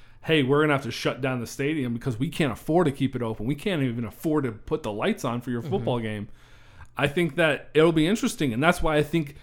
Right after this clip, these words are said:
Speaker 1: to conserve money for the N F L, it would be smart to do, like, a bubble
Speaker 2: Mm-hmm.
Speaker 1: and, uh, you know, have one stadium. That way, that stadium's being run well, everything's being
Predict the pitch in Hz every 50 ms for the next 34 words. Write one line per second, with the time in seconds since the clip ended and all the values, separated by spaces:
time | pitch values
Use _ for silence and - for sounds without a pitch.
0 | - - - - - - 151 151 139 139 - 143 131 127 - - 147 139 151 151
1 | 139 135 120 117 120 147 151 143 - 127 117 113 127 120 117 104 123 127 147 156
2 | 151 - - - - - - - 143 147 147 135 143 139 - 139 156 202 214 -
3 | 135 131 131 123 117 - 120 123 120 113 104 92 92 92 90 - - - - -
4 | - - 135 120 127 131 127 123 123 120 120 127 123 120 120 117 117 113 110 120
5 | 123 127 120 120 - 135 131 123 127 123 135 143 147 151 143 - - - 135 131
6 | 135 139 147 147 156 160 160 - - - - - - - 127 131 135 127 123 127
7 | 123 110 127 123 135 127 - - - - 143 135 135 139 135 127 107 113 131 127
8 | 123 120 123 123 127 131 127 123 127 135 139 139 107 117 131 131 127 135 127 127
9 | 120 - 131 131 123 120 117 113